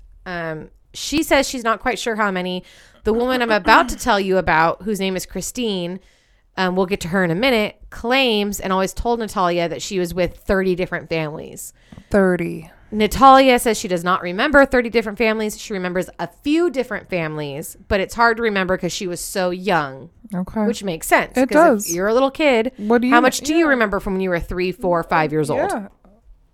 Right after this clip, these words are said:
Speaker 1: Okay.
Speaker 2: Okay.
Speaker 1: So.
Speaker 2: Well, to be fair, I, I need to ask, when do they really start forming memories?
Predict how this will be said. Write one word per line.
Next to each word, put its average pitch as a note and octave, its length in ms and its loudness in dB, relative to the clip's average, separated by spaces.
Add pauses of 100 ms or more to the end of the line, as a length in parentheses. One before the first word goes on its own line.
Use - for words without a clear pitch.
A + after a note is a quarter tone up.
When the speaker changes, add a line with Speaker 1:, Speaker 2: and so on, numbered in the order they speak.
(600)
Speaker 1:
Okay. F3 280 -2 (640)
Speaker 2:
Okay. C#4 380 -8 (2750)
Speaker 1:
So. - 320 2 (160)
Speaker 2:
Well, A#3+ 180 -2
to E4+ 180 8
be F4+ 140 12
fair, D4+ 380 10 (100)
I, G#3 100 4 (120)
I A3 120 12
need A3 220 6
to F#3 60 6
ask, E3 240 4
when B3 340 8
do G#3 220 6
they F3 160 8
really D#3 280 -2
start - 300 -10
forming D#3+ 340 -2
memories? C#3 640 -4